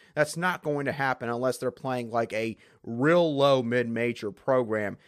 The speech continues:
that obviously would not have the personnel to match up. But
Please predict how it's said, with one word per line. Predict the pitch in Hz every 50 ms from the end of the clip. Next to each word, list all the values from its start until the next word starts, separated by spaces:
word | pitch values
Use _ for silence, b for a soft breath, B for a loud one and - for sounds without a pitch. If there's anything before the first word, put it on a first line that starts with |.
| b b
that | - 113
obviously | 120 123 117 117 - - 110
would | 113 104 113 139 156 151
not | 143 139 135 - -
have | - - 120 123 120 113
the | - -
personnel | - - 135 120 - - 127 117 113 110 107 104
to | - 107
match | 107 104 101 98 - - -
up. | 117 104 98 - - _
But | - 139 127 120 117